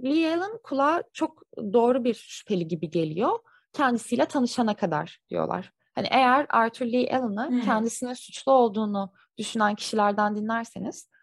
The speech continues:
Speaker 1: Arthur Lee Allen'ın kesinlikle suçlu olduğu kanısına varabilirsiniz. Ama, e, çok fazla boşluklar da vardı hikayesinde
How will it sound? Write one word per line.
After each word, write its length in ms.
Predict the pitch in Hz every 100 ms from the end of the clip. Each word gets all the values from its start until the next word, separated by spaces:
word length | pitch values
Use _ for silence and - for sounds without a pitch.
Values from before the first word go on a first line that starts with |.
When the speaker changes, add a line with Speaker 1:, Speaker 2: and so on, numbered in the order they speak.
| _ -
Speaker 1:
Arthur 380 | 214 - 254
Lee 160 | 247 247
Allen'ın 340 | - 226 220 302
kesinlikle 580 | 254 - 220 208 294 285
suçlu 360 | - - -
olduğu 300 | 233 208 220
kanısına 400 | 220 190 - 320
varabilirsiniz. 800 | 277 233 202 185 - - - _ _ _ - - _ -
Ama, 420 | 285 277 370 - 233
e, 60 | 233 226 226 226 - - -
çok 200 | - 302
fazla 360 | 254 220 285 247
boşluklar 580 | 247 - - 240 226
da 100 | 190
vardı 280 | 165 160 156
hikayesinde 920 | 160 - 170 151 160 156 165 151 156